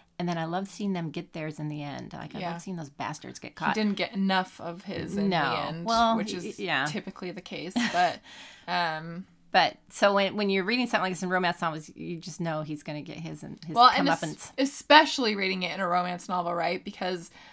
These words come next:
Speaker 2: um, because you also know that it's gonna be the, usually the victim's road to a better
Speaker 1: Yes.
Speaker 2: relationship, right? And,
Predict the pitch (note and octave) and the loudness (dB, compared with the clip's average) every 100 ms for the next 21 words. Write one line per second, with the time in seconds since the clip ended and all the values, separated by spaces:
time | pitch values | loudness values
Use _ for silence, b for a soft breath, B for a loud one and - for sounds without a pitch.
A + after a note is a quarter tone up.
0 | B _ G3 F3+ E3 D#3+ D#3 D#3 - _ | B _ 4 4 4 -2 -6 -12 -18 _
1 | b b b _ _ _ _ _ _ _ | b b b _ _ _ _ _ _ _
2 | G#3 G#3+ G3 F#3 G3+ F#3+ F#3+ F#3+ - F#3 | -10 -4 -4 -4 -6 0 2 2 0 -2
3 | E3+ D#3+ - _ - F#3 F3 E3+ E3 E3 | -2 -4 -10 _ -6 -2 0 0 0 -2
4 | D3+ D3+ - _ - - - F3 E3 - | -2 -2 -6 _ -14 -12 -10 -10 -8 -8
5 | - D3 E3+ G#3 _ _ _ _ _ _ | -6 -6 -8 -12 _ _ _ _ _ _
6 | _ _ _ F#3+ E3+ E3 - _ _ F#3 | _ _ _ -4 -4 -6 -14 _ _ -12
7 | F3+ F3 F3+ F#3 D#3+ F3 E3+ - F3 E3 | -10 -10 -10 -10 -10 -8 -8 -6 -8 -8
8 | E3+ - - b b b b b b _ | -10 -12 -14 b b b b b b _
9 | _ _ _ _ G3+ G3 G#3 G#3 G3+ F#3 | _ _ _ _ -10 0 8 8 8 0
10 | - - - G3+ - F#3 G3 F#3 F3 E3+ | -4 -8 -4 -4 -4 -2 0 0 0 -2
11 | F3+ - - F#3 E3 F#3 F3 F3 - - | -4 -8 -16 -12 -4 -2 -2 -4 -6 -8
12 | G#3+ G3+ E3 - D#3 E3 F3+ E3+ E3 E3+ | -8 -8 -10 -8 -6 -6 -6 -4 -6 -6
13 | D#3+ - | -12 -14